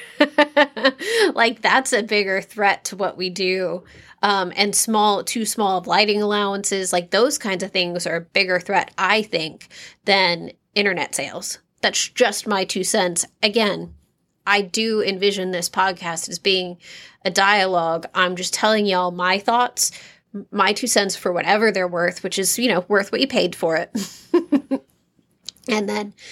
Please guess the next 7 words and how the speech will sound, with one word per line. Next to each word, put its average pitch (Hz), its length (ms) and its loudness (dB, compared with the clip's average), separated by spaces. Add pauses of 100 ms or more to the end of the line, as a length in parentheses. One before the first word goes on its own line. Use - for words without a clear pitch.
(220)
I 226 120 4
really 233 280 4
want 202 200 0
to 202 60 -6
hear 208 200 2
your 196 340 0
feedback 175 720 -2